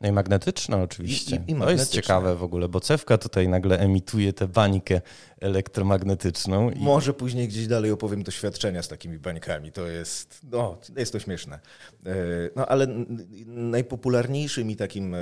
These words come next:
Speaker 2: b-, bardzo skutecznym systemem rejestracji ruchu człowieka jest system ten optyczny, pasywny, em, który polega na tym, że kamery,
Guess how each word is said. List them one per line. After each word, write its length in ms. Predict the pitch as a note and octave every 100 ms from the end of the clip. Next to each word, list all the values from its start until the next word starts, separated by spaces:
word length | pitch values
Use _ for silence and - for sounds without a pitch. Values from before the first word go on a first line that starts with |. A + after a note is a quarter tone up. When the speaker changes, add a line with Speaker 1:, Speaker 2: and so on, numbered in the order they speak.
| F2+ E2+
Speaker 2:
b-, 200 | E2+ F2+ D2 F#2
bardzo 300 | F2 A2 G2+
skutecznym 560 | - G2+ A2+ A2+ G2+ F#2
systemem 560 | F2 - F#2 F2 F2
rejestracji 800 | E2+ F2 F2+ E2+ - F2+ F2+ F#2
ruchu 220 | F2+ F2+
człowieka 440 | - F2+ G2 G2+ F#2
jest 280 | D#2+ -
system 380 | - F2 D#2+ D#2+
ten 240 | F2 E2 E2
optyczny, 520 | D#2+ _ E2+ - E2+
pasywny, 460 | D#2 - G2 F#2+ E2+ _ _ _ _ _
em, 380 | E2 F2 E2+ E2 _
który 240 | - F#2+
polega 360 | - F2+ F#2 F2+
na 120 | F#2
tym, 180 | G2 F#2
że 120 | F#2+
kamery, 640 | - F#2 F#2+ G2 G2 F2+